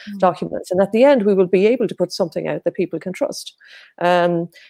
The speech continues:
Speaker 2: so the characterization, uh, of me was, um,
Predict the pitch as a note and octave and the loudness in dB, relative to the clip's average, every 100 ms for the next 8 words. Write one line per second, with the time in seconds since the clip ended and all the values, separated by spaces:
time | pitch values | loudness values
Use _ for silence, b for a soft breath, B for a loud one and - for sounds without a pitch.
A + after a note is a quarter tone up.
0 | - B3 A3 G#3+ A3 A3 G#3+ G3+ G3 G#3+ | 0 4 4 4 2 2 6 6 6 4
1 | A#3 A3 E3+ D#3 - E3 D#3 D3+ - E3 | 2 -2 -4 -4 -4 -4 -2 -4 -4 -4
2 | D#3 D#3 D3+ C#3+ D3 C3+ - - - D#3 | -2 -2 -2 -2 -6 -6 -10 -12 -16 -14
3 | - A#2+ C#3+ C3+ D3 | -14 -14 -14 -14 -18